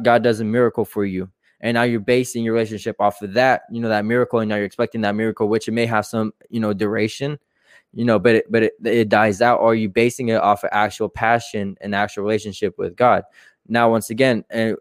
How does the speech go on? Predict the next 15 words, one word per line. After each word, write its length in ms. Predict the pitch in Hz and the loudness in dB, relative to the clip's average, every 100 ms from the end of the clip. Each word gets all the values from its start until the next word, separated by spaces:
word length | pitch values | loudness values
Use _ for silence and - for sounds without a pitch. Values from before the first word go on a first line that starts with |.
| _ | _
this 200 | 127 131 | -4 -4
is 80 | 123 | -2
something 240 | 127 123 | -4 0
that 120 | 107 101 | 0 0
we, 200 | 104 - _ _ | 0 -4 _ _
that 160 | 107 104 | -4 -2
we 180 | 104 107 | 0 -2
call, 580 | - 127 127 101 101 _ _ _ _ _ _ - _ _ - | 0 4 4 4 -2 _ _ _ _ _ _ -20 _ _ -2
uh, 160 | 98 | -2
frequently, 480 | 90 143 147 120 117 | 2 0 2 0 0
is 120 | 107 | -2
called 240 | - 117 104 | 2 2 2
a 60 | |
revival 640 | 101 104 98 107 110 104 | 0 0 2 2 2 0
high. 500 | 95 113 117 104 101 | -2 2 4 2 -2